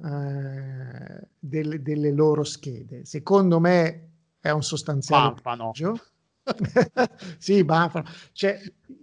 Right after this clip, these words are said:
Speaker 1: comunque rimane il fatto che se anche pareggiano o gli scarti sono questi, cioè in alcuni due per cento in più, in a-, in altri cinque per cento in meno, a quel prezzo io mi prenderei una seimilaotto.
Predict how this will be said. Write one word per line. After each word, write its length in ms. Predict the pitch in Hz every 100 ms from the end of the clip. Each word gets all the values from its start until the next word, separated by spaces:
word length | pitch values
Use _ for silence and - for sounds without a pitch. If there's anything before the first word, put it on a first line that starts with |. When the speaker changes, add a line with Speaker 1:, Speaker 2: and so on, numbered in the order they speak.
| 220
Speaker 1:
comunque 720 | 269 311 285 190 170 185 220
rimane 260 | 175 190 226
il 80 | 214
fatto 360 | 190 185 -
che 140 | 180 156
se 140 | -
anche 240 | 185 226 220
pareggiano 800 | 180 170 143 127 139 139 127 -
o 180 | 185 196
gli 140 | 170
scarti 460 | - 196 208 220 226
sono 260 | 180 165
questi, 640 | 170 160 143 - - 127 113
cioè 220 | 143 135
in 120 | 135
alcuni 840 | 151 143 180 185 160 143 135 127 120 113 _ _ _ _
due 380 | 196 143 131 170
per 160 | 170 156
cento 260 | 180 165
in 120 | 160
più, 200 | 165 180
in 120 | 180 143
a-, 120 | 170
in 160 | 143
altri 540 | 160 165 160 143 135 139
cinque 320 | - 175 160
per 100 | 143
cento 300 | - 160 170
in 80 | 165
meno, 280 | 143 151 - - - - - _ _ _ _
a 140 | 165 156
quel 140 | 185
prezzo 340 | 160 151 147 170
io 100 | 160
mi 100 | 165
prenderei 360 | 156 143 139
una 140 | 139 131
seimilaotto. 840 | 139 135 143 156 156 - - 98